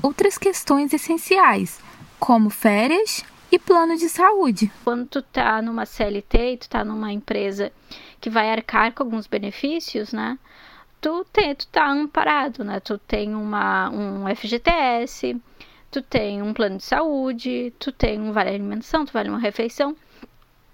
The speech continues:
Speaker 2: E essas questões, o empreendedor, né, a pessoa que tá ali com o mei, ela tem que amparar todos esses gastos.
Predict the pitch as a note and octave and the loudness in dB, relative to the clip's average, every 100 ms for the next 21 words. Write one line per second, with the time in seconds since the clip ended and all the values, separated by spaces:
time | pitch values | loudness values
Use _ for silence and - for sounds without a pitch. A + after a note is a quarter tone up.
0 | - A#3+ G#3 - A#3 C4+ C4 - A#3 A#3+ | -6 -4 -2 -4 -2 -2 0 0 2 0
1 | C#4+ - - C4 B3+ B3+ B3+ B3 B3 B3 | -4 -6 -4 -2 -2 -2 -2 -2 -2 -2
2 | G#3+ G#3 C4+ G4+ B3+ G3 A#3+ A#3 - G3+ | -2 0 -2 -2 0 0 0 -4 -6 -8
3 | - - G#3 G#3 G#3 C4+ D4 C#4 A3+ B3 | -6 -2 -2 -2 -4 -4 -4 -2 -2 -2
4 | D4+ C4 A#3+ C4 C4+ C#4 _ _ - C#4+ | -2 -4 -4 -4 -4 -4 _ _ 0 2
5 | C4+ D4 - B3+ A#3 C4+ - D4+ C#4+ G#3+ | 4 0 0 -2 -2 -8 -8 -6 0 2
6 | - G#3 - | 0 -2 -6